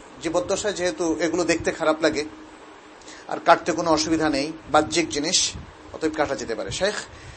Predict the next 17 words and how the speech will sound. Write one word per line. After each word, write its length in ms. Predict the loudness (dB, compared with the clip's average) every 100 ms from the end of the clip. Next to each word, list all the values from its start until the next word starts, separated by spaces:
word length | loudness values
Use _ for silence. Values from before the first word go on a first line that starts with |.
| -16 -2
বিন 160 | 4
বাজ 240 | 8 8 6
রাহমাহুল্লাহ 520 | 0 -2 0 2 2
তিনি 160 | 0
বলছেন, 380 | -2 0 0 -4 -4 -4
"আম্মা 280 | -2 -4 0
হালকুল 340 | 0 0 0 2
আনা 400 | 6 6 6 0 -8 -20 -20 -20 -20 -18 -4 2
ওয়া 140 | 4
নাতফুল 520 | 4 2 0 0 10
ইবত 320 | 10 10 6 -2 -10 -18 -18 0
ফালা 180 | 4 4
আ'লামু 460 | 4 4 4 4 4
মা 120 | 6
ইয়াদুল্লু 380 | 6 4 4 6
আলা 180 | 4
শার'iyyati।" 600 | 2 -4 -4 -4 -6 -8